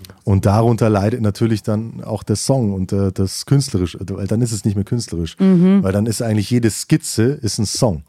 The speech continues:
Speaker 1: Und eigentlich müsste eine Skizze zu einem Song werden. Du hast keinen, keinen, keinen, äh, echten Refrain mehr, du hast keine Verse, du hast keinen C-Teil, du hast, du hast keine Entwicklung.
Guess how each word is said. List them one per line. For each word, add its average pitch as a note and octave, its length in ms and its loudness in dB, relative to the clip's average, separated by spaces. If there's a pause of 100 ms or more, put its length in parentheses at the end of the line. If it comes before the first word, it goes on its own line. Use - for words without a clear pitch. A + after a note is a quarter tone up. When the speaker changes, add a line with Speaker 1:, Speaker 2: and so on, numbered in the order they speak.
(680)
Speaker 1:
Und G2+ 380 0 (160)
eigentlich A2 480 0 (320)
müsste A2 360 2
eine G#2 120 2
Skizze A2 340 -6
zu - 140 -4
einem G2+ 100 2
Song G2 320 -2
werden. D#2+ 320 -4 (1120)
Du F#2+ 100 2
hast A#2+ 180 0
keinen, G2+ 380 2 (300)
keinen, F2+ 380 2
keinen, F2 460 0
äh, F2 360 -8
echten - 320 -4
Refrain G#2+ 420 0
mehr, G#2+ 140 2
du F#2+ 100 2
hast F2 140 -2
keine E2 180 -2
Verse, G#2 340 -2
du F2+ 120 0
hast F2 140 -4
keinen E2 200 -4
C-Teil, G#2 500 -2
du F#2 120 -2
hast, - 300 -4 (260)
du - 80 -4
hast F2 140 -2
keine F2+ 180 2
Entwicklung. G#2 580 0